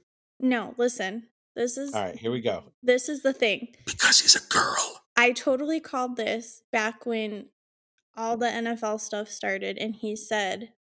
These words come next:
Speaker 1: and I quote, "I'm immune to covid." I looked at my mom and I said
Speaker 2: Immunized. He said, "I've been
Speaker 1: Oh,
Speaker 2: immunized."
Speaker 1: yeah, whatever. "I've been immunized." I looked at her and I said, "He's not vaccinated."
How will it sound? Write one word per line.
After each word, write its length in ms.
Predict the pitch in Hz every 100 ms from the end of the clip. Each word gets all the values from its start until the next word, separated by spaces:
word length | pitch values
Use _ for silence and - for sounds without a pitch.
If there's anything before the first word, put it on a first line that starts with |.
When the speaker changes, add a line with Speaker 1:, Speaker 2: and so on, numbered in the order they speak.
| _ 226
Speaker 1:
and 140 | 214
I 80 | 214
quote, 480 | 214 302 285 247 - _ _ _ _ _ _ _ _
"I'm 300 | 226 226 226
immune 460 | 240 233 226 214 208
to 80 | 208
covid." 640 | - 214 220 - - 233 _ _
I 120 | 214
looked 320 | 220 226 233 269
at 140 | 262
my 160 | 262 269
mom 420 | 247 214 208 208
and 140 | 214
I 140 | 202 208
said 400 | - 208 190 196
Speaker 2:
Immunized. 680 | 135 131 113 98 87 - -
He 80 | 110
said, 160 | - 110
"I've 120 | 104
been 120 | 110
Speaker 1:
Oh, 60 | 107
Speaker 2:
immunized." 380 | 101 92 233 226
Speaker 1:
yeah, 180 | 214 180
whatever. 420 | 214 214 202 190 -
"I've 300 | 214 214 220
been 180 | 214 202
immunized." 520 | 208 208 214 233 - _ _ _ _ _ _ _
I 100 | 233
looked 200 | 226 233
at 80 | 262
her 100 | 269
and 80 | 233
I 80 | 226
said, 200 | 240 220
"He's 140 | 240
not 180 | 226 208
vaccinated." 800 | 214 202 - 214 185 190 202 226